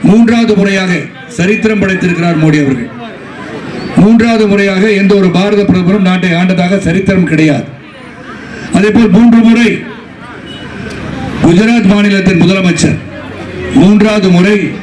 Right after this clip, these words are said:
நம் நாட்டின் பிரதம மந்திரி. ஆக ஆறு வருட காலம் ஒருவரை தலைவராக ஏற்றுக்கொண்டு நாடு அவர்களை நம்பு-, நம்புகிறது என்று சொன்னால் எங்க அண்ணன் சொன்னது போல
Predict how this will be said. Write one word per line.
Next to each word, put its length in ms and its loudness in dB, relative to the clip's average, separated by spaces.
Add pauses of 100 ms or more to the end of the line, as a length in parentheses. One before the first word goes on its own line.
நம் 200 4
நாட்டின் 340 2 (440)
பிரதம 340 2
மந்திரி. 280 0 (960)
ஆக 120 0 (180)
ஆறு 180 2
வருட 220 2 (120)
காலம் 300 2
ஒருவரை 260 2 (100)
தலைவராக 460 0
ஏற்றுக்கொண்டு 440 0 (120)
நாடு 240 0
அவர்களை 340 -2
நம்பு-, 360 0
நம்புகிறது 440 2
என்று 120 0 (100)
சொன்னால் 340 0 (1080)
எங்க 200 4
அண்ணன் 300 4
சொன்னது 320 2
போல 140 2